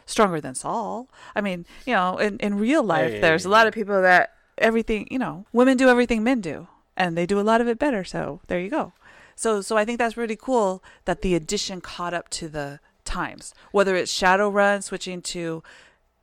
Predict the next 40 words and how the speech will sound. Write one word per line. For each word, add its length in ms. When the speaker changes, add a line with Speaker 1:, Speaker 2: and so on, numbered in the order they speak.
Speaker 1:
Wi-Fi 840
or 420
fifth 260
edition 380
D 200
and 140
D. 420
Speaker 2:
Not 180
having 220
chamois 340
bikinis. 460
Speaker 1:
Yes. 480
Speaker 2:
Yeah, 220
socially 680
and 260
technologically, 920
uh, 280
advances 500
have 160
made, 380
have 120
been 160
made, 240
and, 420
and 300
the 300
edition 380
had 160
to 80
catch 280
up 100
and 140
it 60
had 80
to 180
change. 280
So 300
you 220
are 100
right, 260